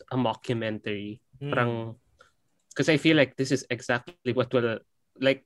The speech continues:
Speaker 1: based from, like, what the synopsis is, uh, telling us, parang this is exactly what will happen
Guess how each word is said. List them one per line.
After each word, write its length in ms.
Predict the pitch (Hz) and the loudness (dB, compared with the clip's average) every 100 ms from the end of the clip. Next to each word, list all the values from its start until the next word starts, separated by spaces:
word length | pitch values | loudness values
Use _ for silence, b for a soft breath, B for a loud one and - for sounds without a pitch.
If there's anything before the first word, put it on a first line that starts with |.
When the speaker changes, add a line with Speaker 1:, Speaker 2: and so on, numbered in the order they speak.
| _ - _ _ - | _ -20 _ _ -8
Speaker 1:
based 240 | 127 143 139 | -2 -2 0
from, 380 | 143 131 123 - | 0 2 -2 -2
like, 220 | 117 - _ - - | -6 -6 _ -20 -14
what 200 | 120 123 | -6 -4
the 60 | 120 | -2
synopsis 640 | 120 113 110 - 110 104 | -2 -2 -4 -4 -4 -4
is, 420 | 110 104 - - _ _ _ - | -6 -8 -12 -18 _ _ _ -4
uh, 160 | 113 104 | -4 -2
telling 280 | 120 113 107 | 0 0 0
us, 160 | 98 - | -4 -4
parang 240 | 120 113 - - | -4 -4 -6 -4
this 120 | 131 156 | -2 -2
is 60 | 139 | -4
exactly 420 | 123 123 123 131 | 0 0 2 -2
what 140 | 113 | -2
will 160 | 113 113 | -4 -2
happen 500 | 107 104 101 98 | -2 -2 -4 -6